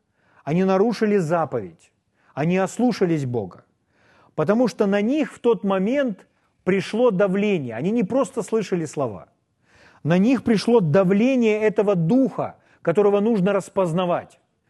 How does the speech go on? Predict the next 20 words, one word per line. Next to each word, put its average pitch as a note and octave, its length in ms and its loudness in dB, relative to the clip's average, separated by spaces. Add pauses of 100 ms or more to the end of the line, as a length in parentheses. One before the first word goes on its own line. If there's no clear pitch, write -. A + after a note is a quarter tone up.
(320)
которого G#3+ 340 4
нужно A3 300 2
чувствовать G3+ 800 0
и F#3 80 2
отталкивать. G3 840 0 (340)
На F3 140 4
них A3+ 200 4
этот G#3 320 2
дух A#3 240 4
гордости, F#3+ 880 2
противления, G3+ 1200 0 (260)
непокорности A#3 1160 2
пришел, E3 640 0 (260)
и F#3 100 2
они G#3+ 240 2
испытывали A3 500 0
это G3 140 -2
давление E3 580 -2 (300)
на E3+ 120 0
себе, D#3+ 420 0